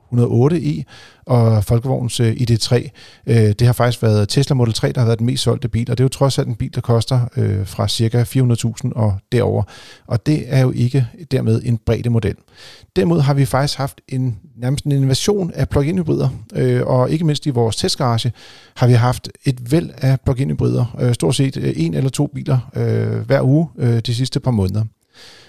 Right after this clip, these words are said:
Og det er ligesom om, at når man lever med de her plug-in hybrider,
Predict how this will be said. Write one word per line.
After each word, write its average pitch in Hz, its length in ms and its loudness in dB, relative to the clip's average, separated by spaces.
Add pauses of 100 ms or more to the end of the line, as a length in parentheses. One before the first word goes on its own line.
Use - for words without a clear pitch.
(140)
Og 123 340 4
det 151 60 4
er 147 40 4
ligesom 170 260 0
om, 127 360 -2
at 135 140 -4 (140)
når 135 120 2
man 127 240 4
lever 143 380 2
med 147 140 2
de 139 100 -2
her 139 220 0 (160)
plug-in 156 260 0
hybrider, 147 300 0